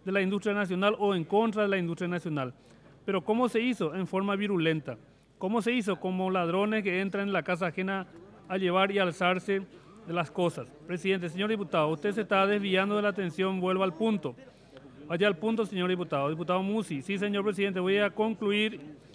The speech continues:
y voy a demostrar. Presidente, se está desviando. Vaya al punto. Diputado Musi, voy a ir al punto. Quiero demostrar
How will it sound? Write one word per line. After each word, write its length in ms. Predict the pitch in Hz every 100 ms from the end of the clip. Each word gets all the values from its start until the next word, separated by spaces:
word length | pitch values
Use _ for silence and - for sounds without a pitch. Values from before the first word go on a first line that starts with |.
| - -
y 40 |
voy 180 | 175 190
a 80 | 196
demostrar. 500 | 196 190 175 165 139
Presidente, 600 | 190 185 196 208 160 123 -
se 120 | -
está 200 | 175 185
desviando. 640 | 196 190 190 196 180 127 - - 170 - - - - -
Vaya 260 | 156 165 180
al 80 | 165
punto. 340 | 185 170 120 117 - - -
Diputado 360 | - 160 190 196
Musi, 360 | 190 190 143 127 185 - - - -
voy 160 | 190
a 80 | 214
ir 120 | 190
al 120 | 214 202
punto. 360 | 196 185 160
Quiero 240 | 147 220 233
demostrar 540 | 240 214 - 175 170